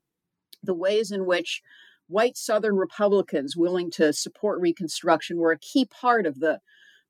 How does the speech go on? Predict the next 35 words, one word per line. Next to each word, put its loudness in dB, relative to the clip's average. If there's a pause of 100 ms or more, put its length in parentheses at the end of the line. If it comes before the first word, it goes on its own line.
governing 2
coalition 0
of -4
that 2 (120)
period, 2
but -2
also, 0
in 0
a -2
sense, -2
the 2
weak -2 (140)
link. 4 (200)
Uh, 2
Longstreet, 0 (560)
um, 0 (220)
s-, -4
a-, 0
again, 0
sort -2
of -4 (100)
backs 0
off 2 (120)
or 0
retreats 0
into 0
a 0
posture -2
of -2 (140)
reconciliationism, 0
the, -6
the, -2 (500)
in 0
which 2
is, 0